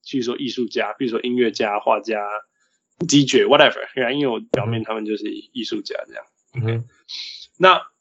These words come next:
Speaker 1: 我不知道，我一个，我这，这个问题我去年跟那个去台湾小人物黄榜的时候也有讨论到，哎，他是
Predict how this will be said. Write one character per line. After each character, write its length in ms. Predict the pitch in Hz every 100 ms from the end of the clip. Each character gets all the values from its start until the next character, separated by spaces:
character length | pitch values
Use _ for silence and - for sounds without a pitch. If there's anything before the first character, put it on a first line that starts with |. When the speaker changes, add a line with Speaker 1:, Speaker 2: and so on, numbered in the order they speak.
| _ _ _
Speaker 1:
我 100 | 151
不 80 | 135
知 120 | 135
道， 160 | 185 139
我 80 | 135
一 80 | 160
个， 300 | 160 135 127
我 80 | 139
这， 180 | 190 185
这 160 | 208
个 80 | 190
问 140 | 196
题 160 | 165 127
我 140 | 110
去 240 | 104 - 160
年 240 | 117 110
跟 160 | 127 127
那 100 | 127
个 160 | 117 120
去 140 | 147
台 160 | - 117
湾 280 | 120 131 131 _
小 160 | - 120
人 80 | 147
物 60 |
黄 200 | 147 131
榜 140 | 139 110
的 60 |
时 80 | 123
候 80 | 120
也 80 | 110
有 60 |
讨 180 | 123 110
论 120 | 107 110
到， 100 | 110
哎， 140 | 120
他 120 | 117
是 240 | 120 117